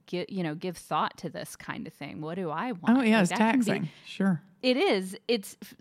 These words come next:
Speaker 1: it can be difficult for some people. And for other people, it can just be scary. It can be like, "Man, I haven't
Speaker 2: Mm-hmm.
Speaker 1: asked what I want creatively or wh-, who I hope to be for a really long time." And asking that
Speaker 2: Right.
Speaker 1: question might, I don't know, it might
Speaker 2: I don't know.
Speaker 1: bring some things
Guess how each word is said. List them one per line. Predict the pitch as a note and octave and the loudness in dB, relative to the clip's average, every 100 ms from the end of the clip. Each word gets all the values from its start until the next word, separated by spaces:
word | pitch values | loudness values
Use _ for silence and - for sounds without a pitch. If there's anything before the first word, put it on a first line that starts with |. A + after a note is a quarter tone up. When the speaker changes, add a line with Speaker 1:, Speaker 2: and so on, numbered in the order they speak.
| G#3+ | -12
Speaker 1:
it | - | -10
can | G#3 A#3 | -2 -2
be | G#3+ | 0
difficult | F3+ F#3 A#3+ B3 B3 A#3+ | -2 -2 -2 -4 -6 -4
for | B3+ | -4
some | C4 B3+ | 0 0
people. | C4+ | 2
And | B3 B3+ | 2 0
for | C4 - | 0 0
other | E4+ A4 | 0 -2
people, | C4 - | -2 -6
it | - | -8
can | - F4+ | -4 -4
just | E4+ - | -4 -4
be | A#3+ | -4
scary. | - - D3+ C4+ G3+ D3 | -4 -8 -8 -4 -4 -6
It | |
can | - | -4
be | B3 | -4
like, | - | -4
"Man, | G3+ A3 | -4 -4
I | F3+ | -4
haven't | D4+ D4+ G3+ | -2 0 4
Speaker 2:
Mm-hmm. | E3 | 6
Speaker 1:
asked | E3+ D#3 D3 | 6 4 0
what | E3 E3 | -4 -2
I | E3 D#3+ | 0 -2
want | F#3 E3+ F3 - | -2 -4 -4 -6
creatively | - F3 D#3+ G3+ F3 D#3+ D#3 D#3 | -8 -6 -4 -4 -6 -6 -6 -6
or | D3+ D#3 | -8 -8
wh-, | D#3+ E3 D#3+ | -8 -10 -4
who | G#3 | 0
I | F#3 F3+ | 2 2
hope | F#3+ F3+ | -2 -4
to | - D#3+ | -6 -6
be | F3+ G3 | -6 -8
for | - - | -8 -8
a | D#3 | -6
really | D#3+ E3 E3+ E3+ | -6 -4 -4 -4
long | D#3+ E3+ E3+ | -6 -6 -8
time." | F3+ F#3+ E3 D#3+ D#3+ - - _ - | -6 -4 -4 -6 -10 -14 -20 _ -12
And | E3+ | -6
asking | F3 F3+ - F3 | -4 -4 -4 -2
that | D#3+ | 2
Speaker 2:
Right. | D#3+ G3 | 2 2
Speaker 1:
question | G3 - F#3+ D#3+ D#3 | -2 -4 -6 -6 -4
might, | D#3 D#3+ E3+ - _ _ _ _ _ _ _ _ _ - - - | -6 -8 -10 -14 _ _ _ _ _ _ _ _ _ -20 -20 -16
I | |
don't | C#3+ | -8
know, | D#3+ A3 C4+ - | -4 -2 -2 -4
it | F3+ | -4
might | E3+ E3 F3 | -2 2 4
Speaker 2:
I | F3+ G3 | 6 6
don't | G3+ | 6
know. | |
Speaker 1:
bring | A#3 C4+ F3 | 6 6 4
some | - F3 | 0 -4
things | D#3 F3 D#3+ - - | -2 -2 -4 -8 -18